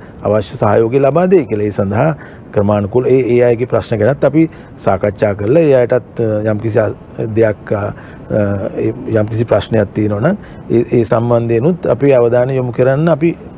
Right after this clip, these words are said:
ලැ-, ලැ-, සූදානම්. මොකද අපි කවුරුත් සතුටින් හිටියොත් තමයි මේ වැඩේ හොඳට කරන්න පුළුවන් වෙන්නේ. ඉතින් ඒ නිසා ඒ, ඒ සියලු පාර්ශව සම්බන්ධ කර ගැනීම, අ, ඒ වගකීමක් අපිට තියෙනවා. ඉතින් ඒ සඳහා අමාත්‍යාංශ මට්ටමින්,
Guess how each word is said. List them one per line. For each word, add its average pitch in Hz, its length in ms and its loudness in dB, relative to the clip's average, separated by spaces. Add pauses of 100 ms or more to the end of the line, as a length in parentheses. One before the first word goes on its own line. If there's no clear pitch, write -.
(140)
ලැ-, 170 280 0
ලැ-, 156 220 -4 (100)
සූදානම්. 170 540 2
මොකද 110 240 -2 (380)
අපි 107 200 -2
කවුරුත් 120 400 2
සතුටින් 139 520 0
හිටියොත් 139 380 2
තමයි 139 240 2
මේ 143 180 2
වැඩේ 135 200 2
හොඳට 139 260 2
කරන්න 160 300 2
පුළුවන් 107 340 0
වෙන්නේ. 87 280 -10 (360)
ඉතින් 104 240 -2
ඒ 110 60 2
නිසා 160 440 2 (340)
ඒ, 107 180 -4 (100)
ඒ 110 160 0
සියලු 110 360 2
පාර්ශව 110 580 0 (140)
සම්බන්ධ 123 520 0
කර 139 200 2
ගැනීම, 151 400 0
අ, 180 100 2 (1080)
ඒ 139 140 4
වගකීමක් 143 540 2
අපිට 151 260 -2
තියෙනවා. 175 340 2 (240)
ඉතින් 104 300 -2
ඒ 104 60 -2
සඳහා 127 600 2 (100)
අමාත්‍යාංශ 107 640 -2
මට්ටමින්, 143 600 0